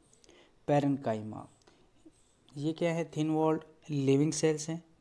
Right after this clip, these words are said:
Primary और secondary जाइलम के अंदर आपको ये देखने को मिलेगा और ये food material को store करने का काम करती हैं। देखिए अभी तक हमने जाइलम के तीन parts पढ़े थे, उन तीनों में क्या था? Dead था।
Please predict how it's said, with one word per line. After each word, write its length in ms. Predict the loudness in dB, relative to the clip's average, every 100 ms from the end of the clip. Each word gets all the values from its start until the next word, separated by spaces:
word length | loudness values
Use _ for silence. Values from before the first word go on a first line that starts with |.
| _
Primary 340 | 0 2 2
और 100 | 0
secondary 440 | 0 -4 -2 -2 -2
जाइलम 320 | 0 0 -2
के 120 | -2 -2
अंदर 200 | 0 -2
आपको 220 | -2 -4
ये 60 | -4
देखने 260 | -6 -6
को 100 | -6
मिलेगा 360 | -6 -6 -8 -10 -14 _ _ -20 -20 -20 2
और 340 | 6 6 4 -4
ये 140 | -6
food 260 | 0 0 0
material 380 | -2 -2 -6 -6
को 160 | -8
store 300 | -8 -4 -4
करने 260 | -4 -8 -8
का 140 | -12
काम 260 | -10 -10 -8
करती 340 | -10 -12 -10 -12
हैं। 160 | -12 -4
देखिए 260 | -2 -2 -4
अभी 240 | -2 -2
तक 180 | -2 -4
हमने 240 | -2 0 0
जाइलम 320 | 0 0 -2
के 100 | -4
तीन 240 | -4 -6 -2
parts 240 | -2 -2
पढ़े 220 | -8 -8
थे, 140 | -6 -4
उन 140 | -6
तीनों 460 | -4 -2 0 -2 -6
में 220 | -8 -8 -6
क्या 160 | -6
था? 120 | -4 -4
Dead 260 | -2 -4
था। 240 | -8 -12